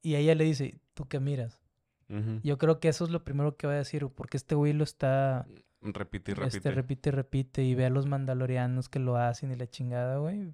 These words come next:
Speaker 1: Puede ser que
Speaker 2: Podría ser.
Speaker 1: Sería chido, güey, que de repente el vato, güey, así de la nada,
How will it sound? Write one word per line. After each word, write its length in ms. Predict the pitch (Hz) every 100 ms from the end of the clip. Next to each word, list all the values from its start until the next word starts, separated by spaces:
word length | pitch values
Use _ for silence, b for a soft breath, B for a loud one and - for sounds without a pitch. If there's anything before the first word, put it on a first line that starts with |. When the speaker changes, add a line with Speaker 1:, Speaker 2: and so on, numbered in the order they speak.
| _ -
Speaker 1:
Puede 240 | 127 123
ser 220 | - 120 -
que 280 | 127 - - -
Speaker 2:
Podría 400 | 143 113 92 87
ser. 260 | - - 104
Speaker 1:
Sería 240 | 202 247
chido, 260 | - 277 302
güey, 100 | 226
que 80 | 180
de 20 |
repente 380 | 160 165 170 170
el 80 | 233
vato, 300 | 196 185 214
güey, 140 | 214 202
así 180 | 180 190
de 120 | 202
la 120 | 180
nada, 480 | 151 160 180 196